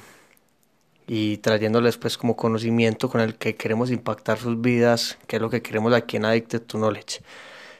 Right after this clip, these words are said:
Eh, aquí en los veinte minutos estamos hablando de diferentes temas, los hablamos, pues, por encima y que sean como bastante aplicables. Y hoy les vamos a estar contando diferentes temas como,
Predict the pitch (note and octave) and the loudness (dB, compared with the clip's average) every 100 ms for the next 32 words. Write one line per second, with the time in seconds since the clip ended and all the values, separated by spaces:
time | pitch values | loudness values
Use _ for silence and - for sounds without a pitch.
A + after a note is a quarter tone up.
0 | - A#2+ A#2 A#2 B2+ C3 A#2+ B2+ C3 C3+ | -2 4 6 6 2 0 2 4 4 4
1 | A#2+ A#2 C3 A#2+ A#2+ B2 B2 A2+ A#2 B2+ | 4 2 0 0 2 4 6 6 4 4
2 | A2+ A2 - B2 - E3+ E3 C3+ - - | 4 2 2 0 4 6 6 4 -2 -16
3 | - - A#2+ A2 A#2 A2+ A2 A#2+ - B2+ | -20 -6 0 6 6 6 4 2 2 -2
4 | B2+ B2+ A2+ B2+ D3+ C#3 B2 A2+ A2+ A#2 | 2 2 4 4 4 4 2 0 -2 -2
5 | - A2+ A2 - A2 C3 C3 A2+ - D3 | 0 0 0 -2 0 0 0 -2 2 4
6 | C#3+ B2 - - - A#2+ A#2 A#2+ B2+ A#2+ | 4 2 -4 -10 -2 2 2 4 4 4
7 | A2+ - A#2 A2 A2 - - - - - | -2 -2 0 0 -2 -8 -20 -20 -20 -2
8 | B2 A#2 A#2+ A#2+ B2 A2+ A2+ A2 G#2+ A#2+ | 0 2 4 4 4 4 2 0 -2 -4
9 | A#2 - A#2+ A#2+ A#2+ - - A2+ A2 G#2+ | -2 2 4 4 2 -2 0 2 2 0
10 | G#2+ G#2+ G#2 | 0 0 -2